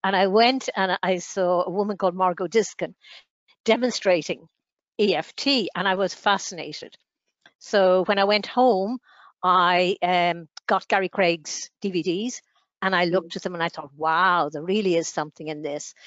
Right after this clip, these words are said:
Speaker 1: So I started to incorporate it into my psychotherapy practice. Because being integrative psychotherapy, there was that openness to include other modalities.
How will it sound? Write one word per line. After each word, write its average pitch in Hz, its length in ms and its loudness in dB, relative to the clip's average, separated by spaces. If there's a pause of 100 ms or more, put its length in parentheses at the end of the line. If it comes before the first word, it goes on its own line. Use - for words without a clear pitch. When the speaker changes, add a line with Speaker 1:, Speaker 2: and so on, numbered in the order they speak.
(160)
Speaker 1:
So - 280 0
I 202 120 2
started 311 500 -2
to 233 200 -4 (280)
incorporate 202 540 0
it 180 100 -6
into 180 260 -6
my 175 260 -4 (100)
psychotherapy 180 680 -4
practice. - 500 -10 (1120)
Because 233 260 2
being 269 260 2
integrative 233 520 0
psychotherapy, 185 1000 -2 (240)
there 202 80 -4
was 185 80 -4
that 180 240 -2
openness 202 460 -2
to 185 180 -6
include 180 280 -4
other 170 160 0
modalities. 151 640 -4